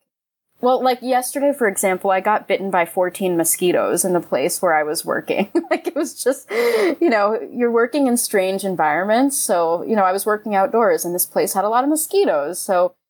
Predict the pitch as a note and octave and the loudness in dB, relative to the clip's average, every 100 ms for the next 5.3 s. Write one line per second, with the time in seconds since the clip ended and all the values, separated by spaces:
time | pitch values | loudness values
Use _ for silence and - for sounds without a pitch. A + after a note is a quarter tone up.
0 | _ _ G#3+ A3+ A3 F#3+ E3+ D3+ D3+ F3+ | _ _ -2 2 2 0 0 0 0 0
1 | F#3 F#3 _ _ G#3 E3+ E3 E3+ F#3 F3 | -4 -4 _ _ -2 0 2 0 0 -2
2 | E3 D3+ E3 F3+ D3+ - - F3+ C#3+ - | 0 2 2 0 -2 -4 -6 -4 -4 -4
3 | D#3+ F3 F3+ E3+ F#3 E3+ F#3 D#3+ F3 D#3+ | -2 0 0 0 -2 -2 -2 -2 -2 -2
4 | E3+ - - - F#3 E3+ - - - D#3+ | -2 -4 -6 -4 -2 -2 -4 -8 -2 -2
5 | E3+ F3+ E3+ | 0 0 0